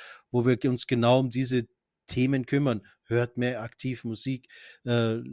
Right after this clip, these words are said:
lest mehr Bücher. Hm, ich persönlich habe in letzter Zeit jetzt nicht wirklich ein neues Buch gelesen, weil ich grad selber eins schreibe. Mhm, äh, äh,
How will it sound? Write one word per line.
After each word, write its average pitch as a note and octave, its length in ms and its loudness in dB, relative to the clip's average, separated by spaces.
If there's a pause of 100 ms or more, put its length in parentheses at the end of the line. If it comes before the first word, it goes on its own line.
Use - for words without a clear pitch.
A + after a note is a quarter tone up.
(1080)
lest D3 640 -2
mehr C3+ 260 0
Bücher. E3 580 6 (440)
Hm, D3 260 -6
ich E3+ 400 -10
persönlich D3+ 380 4
habe D3+ 140 6
in C#3+ 80 0
letzter C#3+ 280 2
Zeit C#3+ 260 0
jetzt - 220 -6
nicht - 200 -8
wirklich C#3+ 300 -6
ein C3+ 100 -6
neues C3 240 -6
Buch - 220 -18
gelesen, B2+ 340 -8
weil A#2+ 140 -10
ich - 100 -18
grad A#2 260 -4
selber B2+ 300 -2
eins A2+ 160 -10
schreibe. C3 280 -6
Mhm, C3+ 640 -6
äh, B2+ 480 -4
äh, B2 40 -14